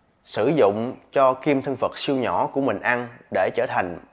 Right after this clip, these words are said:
một kim thân Phật lớn. Cái thứ hai gọi là hạt nghiệp phước đức dương, sử dụng cho chung ấm thân của mình, đưa kim thân Phật siêu nhỏ của mình lên các cõi trời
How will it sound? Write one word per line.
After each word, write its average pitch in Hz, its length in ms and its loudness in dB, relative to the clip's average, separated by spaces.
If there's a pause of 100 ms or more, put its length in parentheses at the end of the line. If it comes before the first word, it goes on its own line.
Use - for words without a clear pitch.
(120)
một 90 340 -6
kim 120 220 -2
thân 110 140 -10
Phật - 220 -6
lớn. 127 280 0 (1160)
Cái 170 140 -2
thứ 185 220 0
hai 147 400 2
gọi 101 240 2
là 104 200 2 (100)
hạt 98 300 -6
nghiệp 95 300 -6
phước 202 180 -2
đức 202 220 -2
dương, 160 300 6 (800)
sử - 220 0
dụng 123 380 2
cho 131 440 2
chung 139 220 0
ấm 170 140 -2
thân 143 180 2
của 135 120 0
mình, 95 360 0 (380)
đưa 147 200 6
kim 151 280 0
thân 151 140 -2
Phật 135 200 -2
siêu 151 160 -2
nhỏ 120 220 0
của 151 160 0
mình 101 360 2 (600)
lên 143 300 2
các 185 200 -2
cõi 113 240 0
trời 92 360 4